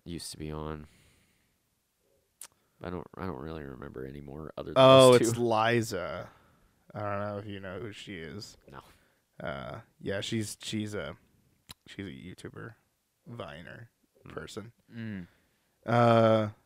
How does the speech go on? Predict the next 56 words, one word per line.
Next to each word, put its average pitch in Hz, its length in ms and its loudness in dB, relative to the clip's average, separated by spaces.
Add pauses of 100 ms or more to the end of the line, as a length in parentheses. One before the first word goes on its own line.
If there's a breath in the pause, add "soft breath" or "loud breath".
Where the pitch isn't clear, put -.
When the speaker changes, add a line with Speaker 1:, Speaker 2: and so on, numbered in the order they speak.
(160)
Speaker 2:
but 127 220 6
yeah, 139 260 8
no, 131 240 8
it, 135 220 8 (260)
I, 135 380 8
I 123 160 6
think 127 280 2
that 117 400 8 (1300)
there 110 180 0
should 107 280 -6
be 107 140 -10
some 107 360 -12
game 98 220 -12
show 98 200 -12
stuff - 280 -12
that - 160 -10
it - 80 -10
was 98 140 -12
pretty - 200 -14
cool. - 240 -14
Speaker 1:
Yeah, 131 140 -2
I'm 123 60 4
Speaker 2:
They 175 100 12
Speaker 1:
try-, 269 100 4
Speaker 2:
did 320 80 4
Speaker 1:
I'm - 60 -8
Speaker 2:
try 208 140 8
Speaker 1:
trying 185 100 10
Speaker 2:
to 180 60 10
Speaker 1:
to 147 40 -4
think - 20 -6
Speaker 2:
do, 160 220 10
Speaker 1:
of 151 60 6
Speaker 2:
they 151 80 6
Speaker 1:
some 156 80 6
Speaker 2:
did 202 120 4
try 226 140 8
to 185 60 10
Speaker 1:
more. 160 60 4
Speaker 2:
do 147 120 8
Hole 131 420 8
in 123 80 2
the 117 80 2
Wall 113 320 2
on 107 160 -2
Cartoon 104 360 -2
Network. 95 400 -2
I 139 100 6
just 143 140 2
think 123 100 0
that 117 80 2
was 107 120 0
on 104 80 -4
the 95 60 -8
wrong 85 260 -6
network. 69 400 -10